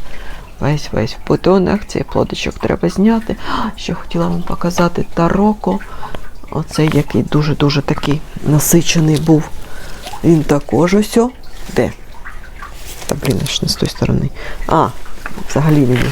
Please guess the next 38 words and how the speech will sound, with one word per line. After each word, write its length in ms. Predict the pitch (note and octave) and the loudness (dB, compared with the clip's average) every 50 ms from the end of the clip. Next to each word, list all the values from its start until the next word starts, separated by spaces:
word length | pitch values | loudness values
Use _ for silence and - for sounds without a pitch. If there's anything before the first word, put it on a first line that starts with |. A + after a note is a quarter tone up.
| - | 0
всьо. 160 | - - - - - - - - - - - - - - - - | 0 0 0 0 -2 -8 -10 -8 -8 -8 -8 -8 -6 -4 -2 -2
Я 80 | - - | 0 -2
тут 140 | - - - | -2 -2 -2
вже 100 | - C#3+ | -2 -2
пройшла. 540 | - - - D#3 E3 - - - A2 A#2+ | 0 0 0 0 0 0 0 0 2 2
Також 400 | - - - - - G3 G3+ - | 2 2 0 2 2 2 2 4
в 40 | F#3 | 4
нього 220 | F3 E3 E3+ D#3+ D#3+ - | 4 4 4 2 2 0
купа 220 | - F3 - D#3+ | -2 2 2 2
бутонів, 560 | D3+ - D#3+ - - G#3 A#3 D4 D#4 C#4+ F#3 - - - - - - - - - - | 2 4 2 2 4 6 6 6 6 4 2 2 -2 -8 -12 -12 -10 -10 -10 -4 -2
а 100 | - E3 | -2 -2
це 240 | - - - G3+ G3+ - - - - - - | 0 2 2 2 2 0 -6 -10 -10 -2 4
поруч 400 | - F#3+ F#3+ F3+ F3 F#3+ - - | 6 8 8 8 6 4 2 2
Йосеміті. 800 | D#3+ F#3 G3 - - F3+ F3+ F3 F#3+ B3 C#4+ - - G3+ D#3+ D3+ - - - - - - - | 2 2 2 4 4 6 6 8 8 6 4 4 2 2 2 2 -2 -4 -6 -6 -6 -2 0
Там 180 | - D#3 C#3+ | 2 2 2
в 80 | C3+ C3 | 2 2
мене 180 | C#3+ D3 D#3+ | 2 2 2
є 200 | E3+ D#3 D#3 C#3 | 4 4 4 4
дубль 320 | A#2 A#2+ C3+ B2+ - - - | 4 4 0 2 2 2 2
гарний. 460 | C3 C3+ C3+ A#2+ A#2+ - B2 C#3+ - - - - - - - - - - | 2 2 2 2 2 0 0 -2 -2 -4 -10 -12 -10 -8 -8 -8 -2 0
Також 360 | - D3 - - B2+ C3 - | 0 0 2 0 -2 -2 -2
з 40 | - | -6
приростами. 1000 | - - E3+ D3 D3+ D3 C#3+ B2+ D#3+ A#3+ D#4 - - - G3 D#3+ C3+ B2+ C3+ C#3+ - - - - - - - - - - - - - - - - - - - - - - - | -4 0 2 4 4 4 4 6 4 4 4 2 0 -2 -2 0 0 -2 -4 -6 -8 -10 -14 -14 -16 -16 -14 -16 -14 -14 -14 -12 -12 -12 -12 -12 -12 -12 -12 -12 -10 -4 -2
Ага, 320 | - C3 - - - - - | 0 0 0 0 -4 -2 2
тут 180 | - G3 F#3 | 2 2 2
воно 200 | - C3 C#3 C#3 | 2 2 2 2
все 200 | C3+ - - E3+ | 2 2 2 0
переплелося, 720 | D3 - D3+ D3 D#3+ - - G3 A3+ B3+ C#4+ D4+ - - | 2 2 2 0 2 4 4 4 6 6 4 4 2 -2
все 140 | - - G#3+ | 0 2 0
з 60 | G#3+ | 0
приростами 580 | - - G3 G3 G#3+ B3 A3+ - F3 D#3 D#3+ F3+ | 2 2 4 6 6 6 4 4 2 4 4 4
і 40 | F#3 | 4
з 60 | - - | 2 0
бутонами. 420 | - - - - - - - - - C#3 | -4 -2 0 0 0 2 2 2 4 6
Ну 140 | F3 B3+ B4 | 6 8 8
і, 300 | B4+ G4 B3 F#3 C3 - - B2 - - - - - - - - - - - - - - - | 8 8 8 6 4 2 -2 -4 -6 -6 -6 -6 -6 -8 -10 -10 -8 -6 -4 -2 0 2 4
і 80 | D#3 D#3+ | 4 4
добре. 380 | - D3+ D3+ B2+ - C3+ C3+ | 6 4 4 4 4 2 0